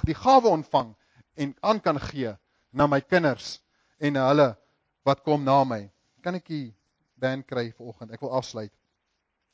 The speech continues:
Joël twee vers agentwintig sê dit, "Wanneer dit alles gebeur, sal ek my gees laat kom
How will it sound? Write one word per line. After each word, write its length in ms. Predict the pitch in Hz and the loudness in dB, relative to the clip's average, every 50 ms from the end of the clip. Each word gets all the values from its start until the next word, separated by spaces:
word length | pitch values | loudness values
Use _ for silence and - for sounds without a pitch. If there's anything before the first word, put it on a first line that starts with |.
| _ _ _ _ - | _ _ _ _ -6
Joël 240 | 127 135 139 139 127 - | -4 -2 -2 -2 -4 -4
twee 200 | - 143 143 135 | -2 -2 -2 -2
vers 220 | - 131 131 - - | -2 -4 -4 -4 -6
agentwintig 600 | 135 127 - 143 131 - 135 135 127 - 117 - - | -8 -10 -8 -12 -12 -8 -8 -8 -8 -8 -12 -14 -12
sê 120 | 135 123 117 | -10 -8 -8
dit, 120 | 117 110 _ _ _ _ _ _ _ _ _ _ _ _ _ _ _ _ _ _ _ _ - | -8 -8 _ _ _ _ _ _ _ _ _ _ _ _ _ _ _ _ _ _ _ _ 2
"Wanneer 300 | 147 165 196 196 185 180 | 4 4 4 4 0 0
dit 80 | - | 2
alles 240 | - 160 175 175 - | 2 2 2 0 -2
gebeur, 460 | - 175 143 131 135 135 135 123 117 - _ _ _ _ _ _ _ _ _ _ _ _ _ _ _ _ _ | -6 -6 -4 -2 0 0 0 0 -2 -6 _ _ _ _ _ _ _ _ _ _ _ _ _ _ _ _ _
sal 200 | - - 180 185 | 2 6 6 6
ek 100 | 185 185 | 6 4
my 100 | 175 151 143 | 0 -4 -4
gees 360 | - - 196 196 180 - - | -4 -2 0 0 0 2 0
laat 200 | 156 143 - _ | -2 -2 -2 _
kom 280 | - 156 147 139 120 | -2 0 0 -2 -6